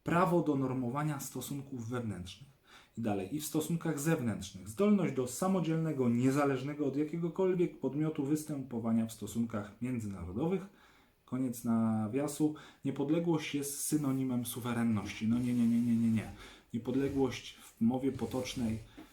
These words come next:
jest, y, używana zamiennie ze słowem suwerenność, tym niemniej to nie jest to samo.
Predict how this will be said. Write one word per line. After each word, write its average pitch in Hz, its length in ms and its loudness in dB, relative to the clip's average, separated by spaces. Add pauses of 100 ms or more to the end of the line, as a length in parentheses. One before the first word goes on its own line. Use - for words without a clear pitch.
(180)
jest, 127 380 -2
y, 104 640 0
używana 127 520 0
zamiennie 135 580 2
ze 107 120 -2
słowem 113 360 0
suwerenność, 117 680 0
tym 135 180 -2
niemniej 131 340 -2
to 135 100 -2
nie 131 140 0
jest 123 220 -6
to 117 60 -8
samo. 98 340 -4